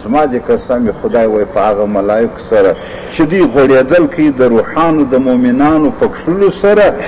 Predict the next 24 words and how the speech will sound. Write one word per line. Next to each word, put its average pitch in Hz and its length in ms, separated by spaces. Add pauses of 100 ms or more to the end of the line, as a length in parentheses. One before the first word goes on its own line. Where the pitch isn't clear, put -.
(240)
نشطا 147 540 (160)
از 113 180
روی 95 420
غوړېدل. 80 500 (480)
ما 135 180
درته 127 320
ویل 151 240
چې - 200
په 131 100
نرم 160 400
آواز، 123 400 (140)
"ای 175 260
نفس 175 340
مؤمنه، 180 600
ای 160 300
مطمئنه، 180 840
راځه 135 360 (100)
و 190 180
رب 190 140 (100)
ته 175 60 (100)
چې - 40
درته 170 400
راضي 165 400
دی." 151 220